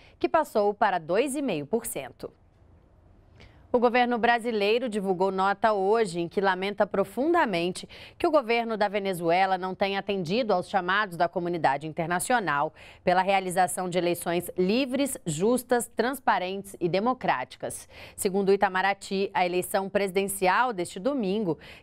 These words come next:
que reelegeu o presidente Nicolás Maduro, não teve credibilidade e legitimidade. Na nota, o governo brasileiro afirma que o pleito no país vizinho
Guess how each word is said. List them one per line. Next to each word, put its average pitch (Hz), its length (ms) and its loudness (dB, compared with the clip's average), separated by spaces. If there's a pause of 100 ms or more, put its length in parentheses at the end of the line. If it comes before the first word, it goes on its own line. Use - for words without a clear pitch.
que 311 100 2
reelegeu 254 640 4
o 247 60 0
presidente 165 540 -2
Nicolás 180 460 2
Maduro, 170 560 -2 (260)
não 302 200 2
teve 233 320 2
credibilidade 208 1120 0
e 214 80 0
legitimidade. 202 1080 0 (380)
Na 175 140 2
nota, 202 400 4
o 180 40 -4
governo 185 320 0
brasileiro 185 460 2
afirma 190 440 0
que 214 140 -2
o 226 40 0
pleito 247 440 2
no 190 120 -2
país 156 320 0
vizinho 190 580 0